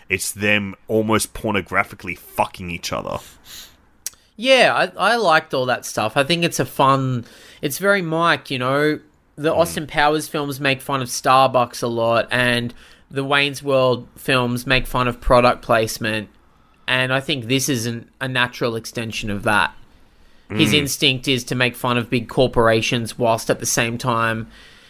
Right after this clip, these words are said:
Speaker 2: um, plugging them <laughs> and using
Speaker 1: Yeah.
Speaker 2: them, using them in his comedy. And I think this is a great way to do that.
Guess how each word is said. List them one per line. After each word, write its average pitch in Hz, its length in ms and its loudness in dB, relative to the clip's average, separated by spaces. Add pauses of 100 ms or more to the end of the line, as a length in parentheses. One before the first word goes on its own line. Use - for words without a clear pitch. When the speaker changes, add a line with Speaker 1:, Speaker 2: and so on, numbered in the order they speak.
(200)
Speaker 2:
um, 113 380 2
plugging 117 540 0
them 123 240 -4 (360)
<laughs> - 340 -20
and 135 260 -2
using 131 340 0
Speaker 1:
Yeah. 123 60 -6
Speaker 2:
them, 120 280 -2 (420)
using 139 420 2
them 135 180 0
in 131 100 0
his 123 420 -4
comedy. 127 540 0
And 143 180 2
I 139 120 4
think 135 180 -4
this 120 160 -6
is 123 120 -4
a 120 60 -2
great 113 280 2
way 107 160 2
to 104 100 0
do 104 220 -4
that. 95 300 0